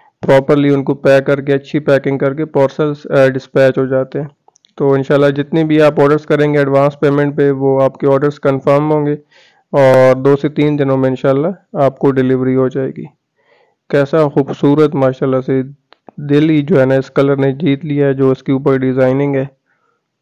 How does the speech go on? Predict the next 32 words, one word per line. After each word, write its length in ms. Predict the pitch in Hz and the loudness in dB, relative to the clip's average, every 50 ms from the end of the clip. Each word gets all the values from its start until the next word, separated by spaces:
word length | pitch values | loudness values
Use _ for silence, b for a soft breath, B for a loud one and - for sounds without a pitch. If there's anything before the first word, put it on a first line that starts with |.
| _ _ _ _ _ _ - | _ _ _ _ _ _ -12
बहुत 440 | - 160 143 151 143 143 143 143 - | -10 -6 -2 2 2 2 2 0 0
प्यारा 240 | 135 131 127 131 127 | 0 2 2 2 2
माशाल्लाह 460 | 127 127 127 123 - 139 131 127 127 | 2 0 -2 -2 -4 -4 -4 -4 -4
से 120 | 131 - 135 | -6 -8 -8
कलर 360 | 135 - 139 131 131 139 160 | -6 -6 -6 -6 -6 -8 -12
है। 80 | 156 143 _ _ _ _ _ _ _ _ _ _ _ _ _ _ _ _ _ _ _ _ _ _ _ b b b b b b b b b b - | -14 -18 _ _ _ _ _ _ _ _ _ _ _ _ _ _ _ _ _ _ _ _ _ _ _ b b b b b b b b b b -6
जैसे 320 | 185 143 147 147 143 165 151 | 0 2 2 2 4 4 4
आप 140 | 143 143 - | 4 4 4
कह 140 | 156 147 139 | 2 2 4
सकते 240 | 143 143 143 - | 2 0 2 2
हैं 100 | 143 143 135 | 0 0 2
क्रीम 360 | - 151 143 147 156 156 170 | 2 2 4 4 4 2 2
शेड, 380 | 165 - 160 147 143 143 139 143 - - - | 0 2 4 4 4 4 2 -2 -10 -14 -4
तो 100 | - 143 | 0 0
इसमें 260 | 143 143 - 151 147 | 0 2 2 2 2
इसका 240 | 143 135 - - 143 139 | 0 2 2 2 2 2
बेस 320 | 139 135 139 143 147 147 | 4 4 4 4 2 0
कलर 280 | - 175 151 147 151 143 | 0 0 2 2 2 2
है 120 | 143 139 139 | 2 2 2
और 380 | 139 143 131 131 131 131 131 | 2 4 4 6 6 4 4
ऊपर 240 | 131 131 139 - 135 | 2 2 0 2 2
आप 120 | 135 131 135 | 2 2 2
देख 180 | 135 135 139 131 | 2 0 0 0
सकते 280 | - 139 135 - - | -2 -4 -2 -2 0
हैं 200 | 139 135 135 131 135 | 0 0 0 0 0
ब्लू 200 | 139 147 151 156 | 2 2 2 2
शेड 280 | - 160 147 143 139 143 | 2 2 2 2 2 0
के 80 | 143 | 0
अंदर 280 | 139 135 135 135 135 131 | 0 0 0 0 0 0
जो 140 | 131 135 131 | 0 2 2
है 60 | 131 | 2
वो 240 | 127 139 165 208 b | 2 0 -2 -4 b